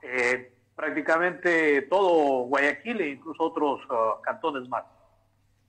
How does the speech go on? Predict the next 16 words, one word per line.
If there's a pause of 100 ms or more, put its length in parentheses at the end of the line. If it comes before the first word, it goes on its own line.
(180)
Se
le
veía
en
todos
lados, (140)
los
postes, (960)
pintarrajeado
en
muchos
lugares, (880)
eh,
con
su
nombre.